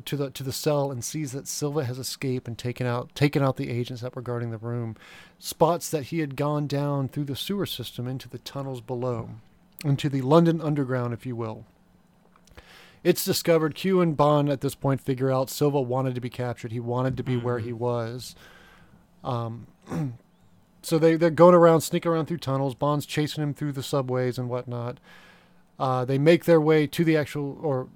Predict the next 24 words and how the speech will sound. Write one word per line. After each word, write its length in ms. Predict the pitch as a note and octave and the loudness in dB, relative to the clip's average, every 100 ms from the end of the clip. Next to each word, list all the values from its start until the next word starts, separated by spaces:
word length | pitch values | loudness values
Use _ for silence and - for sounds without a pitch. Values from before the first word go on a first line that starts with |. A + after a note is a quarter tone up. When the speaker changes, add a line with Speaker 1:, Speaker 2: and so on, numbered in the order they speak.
| - | -6
Speaker 1:
or, 220 | D#3+ C#3 | -2 -2
or 340 | - F3+ D3+ B2+ | -6 -4 -2 0
Silva 360 | - F3+ D#3 | 4 4 4
makes 180 | D#3 D3+ | 0 -2
his 120 | C#3+ | -6
way 180 | C3 C#3+ | -4 -4
to 160 | - C#3+ | -4 -6
an 60 | |
actual 240 | C#3+ - B2+ | -6 -8 -6
substa-, 680 | D#3+ C#3+ D3+ C3 - - | -4 -4 -6 -8 -12 -14
subway 400 | - G3+ G3 E3 | -2 2 4 4
station 420 | C3 - C3 - C3+ | 0 0 -2 -2 -2
where 140 | C3+ | -2
a 60 | B2 | -4
package 500 | - F#3+ - C#3 B2+ | -2 -2 -2 -6 -8
is 140 | A2+ | -10
being, 280 | C#3+ C3 C3 | -6 -6 -6
is, 160 | C#3+ A#2+ C#3+ | -8 -10 -6
is 200 | C#3 A2 | -8 -2
dropped 380 | C#3+ C3+ - | 0 0 -4
to 220 | - C3+ B2 | -6 -2 -2
him. 180 | B2 - - - - _ _ _ _ _ _ _ _ - _ _ - - - - - - | -4 -10 -20 -20 -20 _ _ _ _ _ _ _ _ -20 _ _ -20 -20 -20 -20 -20 -4
And 220 | D3 C3+ - | 0 0 -2
Q, 580 | - G3+ F#3 D#3 C#3 | 0 2 4 2 -2